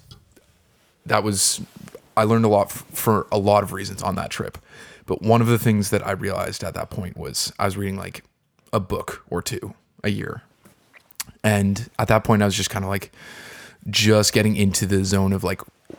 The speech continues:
seeing the value of reading, seeing why learn, being a lifelong learner, uh, why biographies, why theology, all these different things are really important just to be making as a discipline. Um, so when I was in Colombia,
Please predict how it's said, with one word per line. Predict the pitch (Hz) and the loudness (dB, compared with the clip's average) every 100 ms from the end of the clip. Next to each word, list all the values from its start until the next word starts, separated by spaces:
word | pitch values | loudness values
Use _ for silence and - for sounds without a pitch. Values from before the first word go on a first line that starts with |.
| - - | -20 -4
seeing | - - 110 101 | 0 4 4 4
the | 98 | 2
value | 95 98 101 | 2 2 2
of | 107 | 2
reading, | 117 131 135 135 _ | 2 4 2 -2 _
seeing | - - 104 95 | -2 2 2 2
why | 98 101 | 2 2
learn, | 98 98 98 101 - | 2 2 0 -2 0
being | 123 | 2
a | 117 | 4
lifelong | 110 104 - 95 95 | 6 4 2 2 4
learner, | 98 95 98 95 - - - - - _ - | 4 4 2 0 -4 -20 -20 -20 -20 _ -2
uh, | 95 - - | 0 0 -2
why | 104 104 98 92 - _ | 4 4 4 -4 -14 _
biographies, | 101 101 101 98 - 101 98 98 92 | 2 4 4 0 -4 -2 0 -2 -2
why | - 95 | -2 -4
theology, | - 104 120 95 98 | -2 2 2 2 0
all | 98 104 | 2 2
these | 107 | 4
different | 101 98 | 2 -2
things | 95 98 | -2 -4
are | - 101 | -2 0
really | 98 101 | 0 -2
important | - - 95 117 151 - | -4 -6 -4 -2 -4 -6
just | - 110 - | -2 0 2
to | |
be | 107 104 - | 2 0 0
making | 101 101 101 | 0 2 2
as | 98 98 | 0 -2
a | 92 | -4
discipline. | - - - 135 151 - - - - - - _ | -4 -4 2 2 2 -4 -20 -20 -20 -20 -20 _
Um, | 104 95 95 92 - 160 _ _ - - - | 4 4 2 -2 -6 -20 _ _ -14 -12 -2
so | - 113 101 | 4 6 4
when | - 104 | 4 4
I | 113 | 6
was | 110 | 6
in | 101 | 2
Colombia, | 98 98 98 98 98 | 2 2 2 2 -2